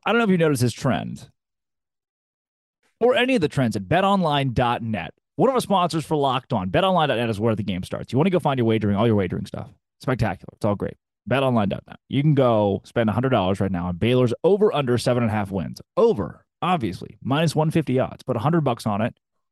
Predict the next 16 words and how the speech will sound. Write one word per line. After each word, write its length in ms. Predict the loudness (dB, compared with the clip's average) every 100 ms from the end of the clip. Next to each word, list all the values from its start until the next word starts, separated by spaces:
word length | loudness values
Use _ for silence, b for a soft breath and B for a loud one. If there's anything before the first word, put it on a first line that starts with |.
| _ _ _ _
and 240 | -6 -2 0
then 180 | 0 -2
pee 160 | -2
yourself 540 | 0 0 -2 -8 -6 -4
every 220 | -2 0
week 280 | 0 -4 -6
for 80 |
the 100 | -4
next 220 | -4 -6 -6
twelve 320 | -4 -2 -4
weeks. 460 | -10 -12 -20 -20 _ _ _ _ _ _ _ -4
Unrelated 600 | 0 2 4 4 2 0
to 80 | -4
the 80 | -6
pick, 340 | -2 -2 -2
too. 260 | -4 -4